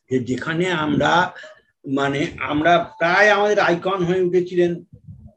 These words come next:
যা-, নিউ ওয়েভের লোকেরা, জালুক গোদার in particular, যেমন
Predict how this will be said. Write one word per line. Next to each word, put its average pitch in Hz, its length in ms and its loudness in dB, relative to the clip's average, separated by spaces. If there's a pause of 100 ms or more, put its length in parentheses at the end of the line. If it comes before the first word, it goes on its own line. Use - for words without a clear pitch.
(140)
যা-, 160 360 -4
নিউ 170 200 6
ওয়েভের 165 460 4
লোকেরা, 151 540 0 (200)
জালুক 147 280 2
গোদার 143 360 2
in 131 140 -4
particular, 123 680 -4 (580)
যেমন 151 340 0